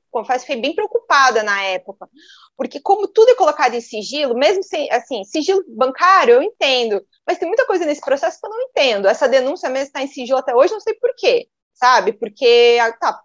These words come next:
foi apresentada, a investigação foi concluída, a sociedade tem direito de saber o que que foi, o que que foi identificado, sabe? Sobre quais são os crimes, o que que foi apontado. Então, deveria tá pública,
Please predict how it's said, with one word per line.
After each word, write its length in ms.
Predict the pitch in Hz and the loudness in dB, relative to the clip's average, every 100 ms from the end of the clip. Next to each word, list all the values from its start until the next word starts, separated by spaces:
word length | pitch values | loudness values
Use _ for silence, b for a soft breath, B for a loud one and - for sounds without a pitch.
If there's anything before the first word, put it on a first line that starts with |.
| - | -10
foi 100 | 196 | -10
apresentada, 680 | 214 208 285 403 381 339 | -8 -12 -6 -2 0 0
a 40 | 220 | -4
investigação 420 | 214 226 214 233 | -6 -8 -12 -14
foi 100 | 277 | -16
concluída, 560 | 339 381 440 403 415 294 | -12 -6 -4 -4 -4 -4
a 40 | |
sociedade 440 | 285 277 294 370 | -6 -4 -2 -2
tem 140 | - 494 | -2 -2
direito 340 | 370 269 269 | 2 0 0
de 80 | 220 | -8
saber 340 | - 240 214 | -4 -2 0
o 60 | 214 | 0
que 140 | 220 | -2
que 100 | 214 | -8
foi, 180 | - 214 | -8 -10
o 40 | 190 b b b b | -10 b b b b
que 120 | - 320 | 0 0
que 100 | - | 2
foi 180 | - | 2
identificado, 960 | 269 269 254 - - - 214 180 175 185 | 2 0 -4 -6 -8 -2 2 2 0 -4
sabe? 400 | - 269 262 202 | 0 2 2 -2
Sobre 640 | - - 294 269 220 226 - | -10 2 6 8 6 2 -2
quais 200 | 415 453 | -4 -4
são 100 | 427 | -6
os 100 | - | -10
crimes, 460 | - 277 240 214 | -6 -4 -4 -6
o 60 | 233 | -6
que 100 | 381 | -8
que 100 | _ | _
foi 120 | 392 | -4
apontado. 800 | 370 320 302 277 214 175 170 180 _ _ _ _ | -2 -4 -4 0 0 0 -4 -12 _ _ _ _
Então, 420 | - 294 349 349 302 _ _ _ | -8 -6 -6 -8 -14 _ _ _
deveria 500 | 202 233 285 254 294 | 2 4 4 2 -4
tá 180 | 392 494 494 | -2 -2 4
pública, 680 | 508 233 202 - 208 175 | 4 4 -4 -8 -10 -10